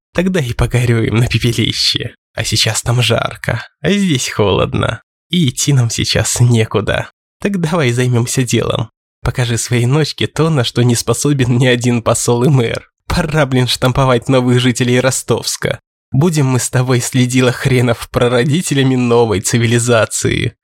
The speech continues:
Начинай!» «Что, прямо здесь, сейчас?» «А где же, собственно, ещё? И почему, собственно, нет?»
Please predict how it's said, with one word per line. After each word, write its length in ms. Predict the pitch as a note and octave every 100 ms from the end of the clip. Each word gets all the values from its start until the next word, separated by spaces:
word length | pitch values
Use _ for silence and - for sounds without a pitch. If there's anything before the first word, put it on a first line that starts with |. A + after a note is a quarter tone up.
| _
Начинай!» 920 | - A#2+ C#3+ - - D#3+ D3 A2+ - - _ _ _ _ _ _ _
«Что, 440 | - - D3+ - - _ _
прямо 300 | - C#3 C3
здесь, 400 | B2+ B2 C#3 D#3+
сейчас?» 560 | - A#2 - C3+ - - _ _ _ _ _
«А 140 | -
где 300 | C#3 C3+ B2+
же, 160 | B2 -
собственно, 480 | - - - - A#2
ещё? 540 | A2 - - - - - _
И 80 | -
почему, 460 | - - - -
собственно, 920 | - - - - - - A#2 - - -
нет?» 500 | - A#2 A#2+ A#2 -